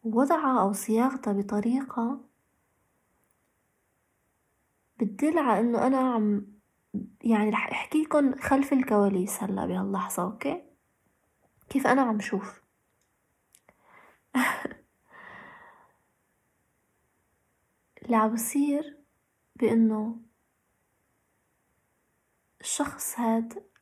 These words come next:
عم يخلق مشكلة، أوكي؟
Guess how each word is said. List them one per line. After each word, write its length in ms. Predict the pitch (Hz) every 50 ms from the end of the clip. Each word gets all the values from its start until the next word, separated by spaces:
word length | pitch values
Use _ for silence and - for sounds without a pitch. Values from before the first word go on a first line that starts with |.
| _ - -
عم 200 | 226 214 214 220
يخلق 640 | 233 233 - - - 226 220 247 - - - _ _ _ _ _ _ -
مشكلة، 540 | 220 208 - - - - - - - - - _ _ _ _ _ _ _ _ _ _ _ _ _ _ _ _ _ _ _ _ _ _ _ _ _ _ _ _ _ _ _ _ _ _ _ _ _ _ _ _ _ _ _ _ _
أوكي؟ 420 | _ - - 269 262 294 311 -